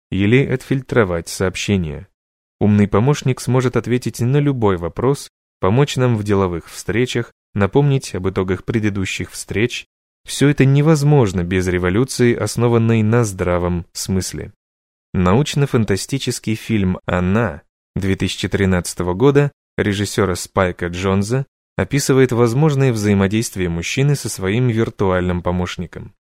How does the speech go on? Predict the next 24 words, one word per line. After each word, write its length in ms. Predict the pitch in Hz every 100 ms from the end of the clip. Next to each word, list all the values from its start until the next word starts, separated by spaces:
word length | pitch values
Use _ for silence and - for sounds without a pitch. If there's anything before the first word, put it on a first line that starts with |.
| _ _ _ _
Главный 500 | 90 104 143 139 135
герой 320 | 110 110 120
Тео 460 | 101 - 117 120 110
влюбляется 600 | 98 98 98 104 98 95
в 60 | -
компьютерную 680 | 95 92 95 95 92 90
сущность, 540 | 85 131 143 135 131 -
у 60 |
которой 340 | 95 90 101 90
голос 360 | 98 95 90
Скарлетт 600 | - - 98 90 90 85
Йоханссон, 640 | 90 95 92 113 - 151 151 _ _ _
и 200 | 101 101
которую 500 | 98 104 147 165 156 -
он 160 | 123
назвал 360 | 107 92 95 92
Самантой. 680 | - 98 95 82 78 104 - _ _ _ _ _
Это 220 | 95 95 95
один 360 | 101 101 101
из 140 | 101 95
немногих 520 | 104 101 90 85 85
фильмов, 520 | - 120 127 127 - -
в 100 | -
которых 480 | 95 110 107 -